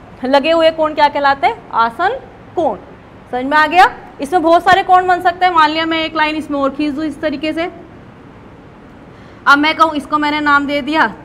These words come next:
three कोण और इसको क्या नाम दे दूँ? ई। अब मैं पूछूँ इसमें आसन कोण कौन कौन से हैं? अब देखिए angle one और टू तो थे ही, अब टू के साथ कौन सी line? ये बीसी।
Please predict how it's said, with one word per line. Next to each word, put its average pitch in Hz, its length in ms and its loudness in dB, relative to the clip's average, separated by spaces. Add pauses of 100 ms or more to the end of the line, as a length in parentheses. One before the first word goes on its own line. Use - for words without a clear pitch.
three 277 160 -2 (220)
कोण 330 300 -2 (100)
और 262 160 -8
इसको 277 200 -10
क्या 285 160 -4
नाम 294 200 0
दे 294 80 -6
दूँ? 262 120 -10 (100)
ई। 254 180 -6 (560)
अब 262 100 2
मैं 294 140 -2
पूछूँ 294 220 -8
इसमें 302 160 -2
आसन 294 300 0
कोण 294 220 -2
कौन 294 240 -6
कौन 302 220 -8
से 311 140 -6
हैं? 320 200 -6 (800)
अब 262 160 2
देखिए 302 380 0 (1000)
angle 269 340 0
one 294 180 0
और 294 120 2
टू 294 140 -6
तो 320 140 -6
थे 311 120 -2
ही, 339 180 -2 (500)
अब 269 220 2
टू 320 140 0
के 339 140 -4
साथ 330 320 2
कौन 320 200 -2
सी 339 80 -2
line? 330 220 0
ये 294 100 0
बीसी। 262 440 -2